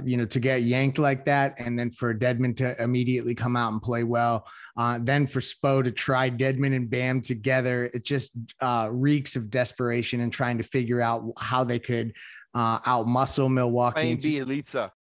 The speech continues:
Speaker 1: I know. I mean, to get out hustled that way, like, th-, this is the kind of effort in a game where I just feel like it's gonna take two victories in Miami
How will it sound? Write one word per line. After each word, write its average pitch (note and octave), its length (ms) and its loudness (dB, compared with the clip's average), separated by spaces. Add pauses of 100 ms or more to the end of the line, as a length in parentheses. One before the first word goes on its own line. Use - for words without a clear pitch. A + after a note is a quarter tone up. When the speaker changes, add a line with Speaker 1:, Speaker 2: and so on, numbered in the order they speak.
(600)
Speaker 1:
I C#3+ 80 2
know. A3+ 160 6
I C#3+ 100 4
mean, C#3+ 200 2
to C#3+ 100 -2
get D#3 240 4
out F#3+ 200 4
hustled D3+ 500 -2
that D#3+ 180 2
way, E3 400 0 (100)
like, B2 240 -4 (100)
th-, C#3+ 240 0
this D3+ 280 2
is E3+ 200 2
the C3+ 120 0
kind C#3 300 0
of A2+ 180 -4
effort B2+ 500 0
in B2 140 -2
a A#2+ 60 -2
game B2+ 440 0
where A#2+ 500 0 (360)
I B2 100 0
just C3 300 -2
feel C#3+ 180 2
like B2+ 420 0 (720)
it's E3 200 -2
gonna G#3 240 2
take E3 320 2
two F#3 280 2
victories D3 640 2
in C3 120 0
Miami C3+ 640 0